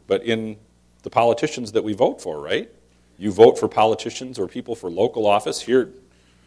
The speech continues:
even here in the church. We vote each year for a nominating committee, and then the nominating committee is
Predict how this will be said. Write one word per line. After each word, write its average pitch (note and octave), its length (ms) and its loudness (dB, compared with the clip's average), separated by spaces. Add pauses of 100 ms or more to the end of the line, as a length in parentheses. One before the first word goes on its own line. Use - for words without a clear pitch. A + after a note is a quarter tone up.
(200)
even F#2+ 240 -6
here G#2 220 -4
in A#2+ 80 -6
the B2 80 -4
church. - 540 -2 (720)
We G#2 240 -4
vote G2+ 540 2 (420)
each F#2+ 260 -10
year C#3+ 460 0 (480)
for G2 180 0
a G#2+ 40 -2
nominating B2 500 -2
committee, D#2+ 340 -18
and D#2+ 100 -20
then F2 100 -16
the F#2 80 -12
nominating A2 500 -8
committee G2+ 480 -10 (300)
is F2 420 -6